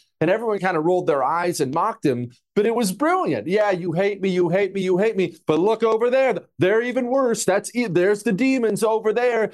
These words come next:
It's really all Joe Biden has. He's gonna do the exact same thing for Trump. There's no record to run on. Joe Biden is not popular at all, but they understand because of media poisoning and messaging, which they've been very effective of, Donald Trump is not popular either.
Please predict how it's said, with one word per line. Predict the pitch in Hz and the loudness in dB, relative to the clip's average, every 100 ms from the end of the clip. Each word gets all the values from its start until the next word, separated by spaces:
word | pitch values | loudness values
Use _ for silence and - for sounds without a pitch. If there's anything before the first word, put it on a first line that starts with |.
| - | -4
It's | 202 202 202 | -2 -2 -2
really | 233 262 262 | -2 0 0
all | 175 180 190 | 0 0 0
Joe | 123 180 185 | 0 0 2
Biden | 180 127 156 165 170 | 0 0 -2 -4 -4
has. | 196 214 131 | -2 -2 -2
He's | 123 | -4
gonna | 165 160 | 0 0
do | 156 | 0
the | 160 156 | 0 0
exact | 131 151 156 | 0 0 -2
same | - 156 143 | -2 -2 -2
thing | 135 139 | -2 -4
for | 131 110 | -4 -4
Trump. | - 120 - | -2 -4 -2
There's | 95 110 | -4 0
no | 135 | 0
record | 139 147 139 143 | 2 0 0 0
to | 135 | 0
run | 107 104 | 0 0
on. | 107 107 107 | 0 -2 -2
Joe | 101 104 | -2 -2
Biden | 104 104 98 95 | 0 0 -2 -8
is | 92 | -6
not | 117 117 - | -4 -4 -2
popular | 123 123 123 117 120 | -2 -2 -2 0 0
at | 113 113 | 0 0
all, | 104 98 98 98 _ _ _ - | 0 2 0 -4 _ _ _ -4
but | 151 | 0
they | 135 | 2
understand | 110 120 131 131 - 117 113 120 | 0 0 -2 -2 -2 0 0 -2
because | 110 104 123 107 | -4 -2 -2 -2
of | 117 | -4
media | 107 117 131 131 120 | -2 0 0 0 -2
poisoning | 117 104 113 113 110 107 110 120 | -2 -2 0 -2 -2 -4 -2 -2
and | 101 107 | -4 -2
messaging, | 117 117 117 95 113 117 | -2 -2 -6 -4 -4 -4
which | 104 - | -4 -2
they've | 110 | -2
been | 104 104 | -2 -4
very | 107 113 | -2 -2
effective | 120 117 101 - 95 | -2 -2 -2 -2 -2
of, | 101 110 - _ _ | 0 -2 -6 _ _
Donald | - 123 127 113 | 0 0 0 0
Trump | 139 135 | -2 -2
is | 107 | -4
not | 120 | -4
popular | 113 104 107 117 127 123 | -2 -2 0 -2 0 0
either. | 139 170 107 - | 0 0 -2 -8